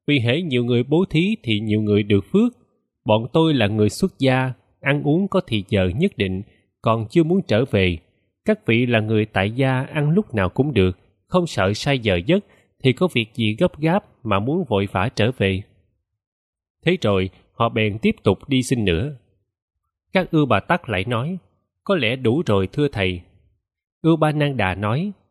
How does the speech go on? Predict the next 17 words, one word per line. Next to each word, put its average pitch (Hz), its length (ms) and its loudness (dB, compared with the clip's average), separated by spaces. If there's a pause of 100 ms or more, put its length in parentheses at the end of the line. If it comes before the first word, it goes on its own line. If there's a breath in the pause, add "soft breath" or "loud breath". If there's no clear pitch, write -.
(120)
"Vẫn 107 280 0
chưa 139 180 2
đủ." 104 300 -2 (760)
Các 180 160 -2
Ưu 151 160 0
Bà 104 160 0
Tắc - 240 -4
hỏi: 113 380 -4 (360)
"Có 196 100 0
bao 156 220 0
nhiêu 151 220 0
người 101 220 2
vậy?" 90 320 -4 (600)
Thầy 107 140 0
đáp: 143 200 -2 (480)
"Nhiều 107 220 2
người." 92 360 0